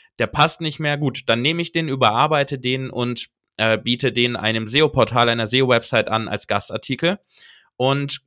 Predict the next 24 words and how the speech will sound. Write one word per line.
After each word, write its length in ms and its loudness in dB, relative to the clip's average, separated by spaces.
krieg 240 -2
dadurch 300 2
einen 100 -4
Backlink, 560 0
hab 140 -2
einen 80 -8
Gastartikel 600 -2
geschrieben. 600 -6
Natürlich 480 0
würde 120 4
ich 100 -4
ihn 60 -6
überarbeiten, 640 2
ne? 200 0
Sollte 260 0
qualitativ 600 -2
extrem 360 -2
hochwertig 460 -2
sein, 220 -8
das 240 -6
ist 140 0
ja 100 2
klar. 320 -6
Ähm, 420 -2